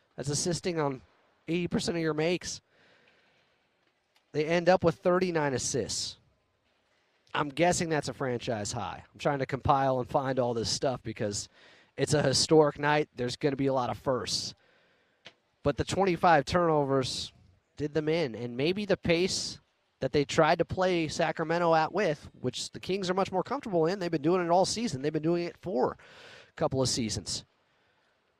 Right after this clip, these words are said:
They got sped up and eventually sped out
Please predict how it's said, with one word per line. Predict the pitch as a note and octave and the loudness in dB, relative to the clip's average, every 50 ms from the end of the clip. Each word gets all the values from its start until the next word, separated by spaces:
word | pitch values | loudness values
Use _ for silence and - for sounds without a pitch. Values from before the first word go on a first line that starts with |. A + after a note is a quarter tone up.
| _ _ _ _ _ _ - | _ _ _ _ _ _ 2
They | - F3 F#3+ | 2 4 4
got | G3+ F#3 F3 - | 4 2 2 2
sped | - - - - F3 E3+ D#3+ | 0 0 4 4 6 8 8
up | E3 D3 C3+ - - - _ _ _ _ _ _ _ _ _ _ _ _ _ _ _ _ _ _ _ - | 8 6 6 2 -2 -10 _ _ _ _ _ _ _ _ _ _ _ _ _ _ _ _ _ _ _ -2
and | C#3 D3 | 0 2
eventually | C#3 C#3+ D3+ D3+ D3 - - D3+ C#3+ B2+ | 2 2 2 2 0 -2 -2 -2 -2 -2
sped | - - - D3 C3 B2 | -2 0 0 2 2 2
out | A#2+ A2+ F#2 - - | 0 -2 -4 -6 -10